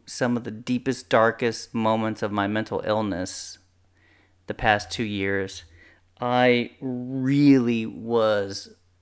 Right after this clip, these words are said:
struggling. And there were times when I didn't think that I could overcome anything.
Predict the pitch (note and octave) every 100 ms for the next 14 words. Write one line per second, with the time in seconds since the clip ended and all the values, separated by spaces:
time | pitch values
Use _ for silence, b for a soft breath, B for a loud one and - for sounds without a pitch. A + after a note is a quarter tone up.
0 | - - - - B2 G2+ F#2+ F2 F2+ -
1 | _ b b b b _ A#2 A#2 A2+ A2
2 | A2 G#2 - _ _ _ _ D#3+ E3 D#3+
3 | C#3+ - B2 B2+ B2+ B2 - G#2 - -
4 | G#2+ B2 C#3+ B2 C3 B2 B2 B2 B2+ A#2+
5 | A2+ - G2+ - G2 G#2+ A#2 - - A2
6 | - A2+ A2 G#2+ G2 - - G#2+ G2+ G2
7 | F2+ - _ _ _ _ _ _ _ _
8 | _ _ _ _ _ _ _ _ _ _
9 | _ _ _ _ _ _ - C#3 G#2+ -
10 | -